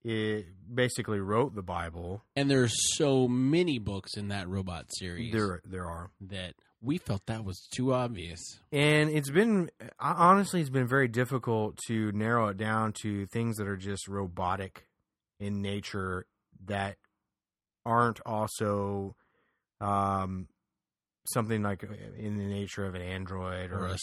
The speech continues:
Speaker 1: cyborg
Speaker 2: cyborg.
Speaker 1: type story, because there's a ton of that kind of stuff.
Speaker 2: And we have chosen to differentiate
Speaker 1: We have
Speaker 2: between
Speaker 1: chosen.
Speaker 2: the three.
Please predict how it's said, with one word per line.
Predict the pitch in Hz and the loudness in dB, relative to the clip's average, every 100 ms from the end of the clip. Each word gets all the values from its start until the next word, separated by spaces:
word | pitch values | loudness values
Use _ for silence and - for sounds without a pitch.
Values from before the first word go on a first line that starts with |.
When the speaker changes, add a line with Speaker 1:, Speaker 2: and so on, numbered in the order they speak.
| - | -2
Speaker 1:
cyborg | 95 92 | -2 -2
Speaker 2:
cyborg. | 92 90 90 | -4 -6 -6
Speaker 1:
type | 95 90 | -8 -8
story, | - 101 98 95 | -8 -6 -4 -6
because | 90 95 87 | -6 -10 -8
there's | 87 | -8
a | 85 | -10
ton | - - 123 | -10 -4 -4
of | 87 | -4
that | 87 87 | -8 -8
kind | - 82 | -10 -10
of | 82 | -10
stuff. | - 90 80 | -10 -8 -4
Speaker 2:
And | 110 | 0
we | 120 135 | 4 4
have | 110 | 2
chosen | - 127 107 104 101 | 0 2 0 -2 -6
to | 110 | -6
differentiate | 95 107 104 104 107 - 104 95 | -4 -4 0 0 0 -2 -6 -4
Speaker 1:
We | 170 226 | 0 2
have | 269 311 | 4 4
Speaker 2:
between | - 147 151 139 117 | 6 6 8 4 2
Speaker 1:
chosen. | |
Speaker 2:
the | 98 | -2
three. | 95 95 82 90 | -6 -8 -8 -8